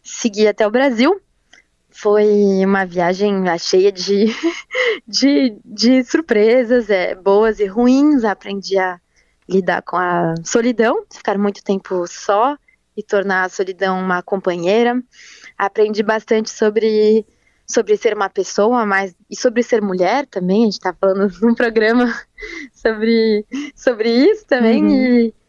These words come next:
Speaker 1: e no mar, pouco importava se eu era nova, velha, experiente ou não, é, mulher, homem, grande ou pequena, forte ou fraca, o mar seria absolutamente indiferente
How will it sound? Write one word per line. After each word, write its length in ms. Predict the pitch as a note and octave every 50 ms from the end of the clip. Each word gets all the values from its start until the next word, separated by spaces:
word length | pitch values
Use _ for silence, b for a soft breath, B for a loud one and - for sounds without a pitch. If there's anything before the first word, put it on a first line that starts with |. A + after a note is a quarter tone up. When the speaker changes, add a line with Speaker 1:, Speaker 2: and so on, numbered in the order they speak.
| _ _
Speaker 1:
e 220 | - B3 B3+ B3+ A#3+
no 200 | A#3+ C4 C#4+ D4
mar, 300 | C#4 B3 A3+ B3 C4+ D4 C4+ C4+ A#3+ - _
pouco 220 | - C4+ B3+ C4 C#4+
importava 560 | B3+ - G#3+ G#3 - G3+ F#3 F3+ F#3 F#3 F#3
se 160 | - - F#3+
eu 80 | F3+ F3+
era 180 | F3 F3+ F3+
nova, 480 | F#3 F#3+ F3+ F#3 G#3 A#3 A3+ A3 A#3+ A3+
velha, 520 | G3 F#3+ F#3+ G3 G3+ G#3 G#3 G#3 G#3 G#3
experiente 560 | G#3+ - - - G3 F#3 G3+ G3 A3 G#3 -
ou 80 | G#3 G3
não, 340 | G3 G3 G3 G#3 A3 A3+ - _ b b b b b b
é, 240 | - F3+ F#3 F3+ F3+
mulher, 380 | F#3+ G3+ G3+ G3 F#3+ F#3+ F#3 F#3
homem, 560 | F3+ F#3+ G3 G#3 G#3+ G#3 G3+ G3+ G3+ G#3+ G#3 - B B B B _ - - - - - -
grande 580 | G3 G3+ G3+ G#3+ A3 A3+ A#3 A#3 A#3+ G#3 G3+ G#3+
ou 80 | G3
pequena, 720 | F#3+ - A3 A3 - - A3 G3+ G#3 A3 A3 G#3+ G#3+ G3 G3+
forte 500 | F#3+ - - - G#3 G#3 G#3 G#3 - A#3
ou 60 | A3
fraca, 460 | - - G#3+ F#3+ F#3+ F#3+ F#3+ - -
o 40 | G3+
mar 200 | F#3+ F#3 F#3 F#3+
seria 260 | - - G3 F#3+ F#3+
absolutamente 640 | F#3+ F#3 - - G#3+ F#3 G3 F#3 F3+ F3 F3 - - -
indiferente 960 | - A3 A3+ G#3 F#3+ G#3 F#3 - G3 F#3 F3 F3 F#3 G3 G3 - - - -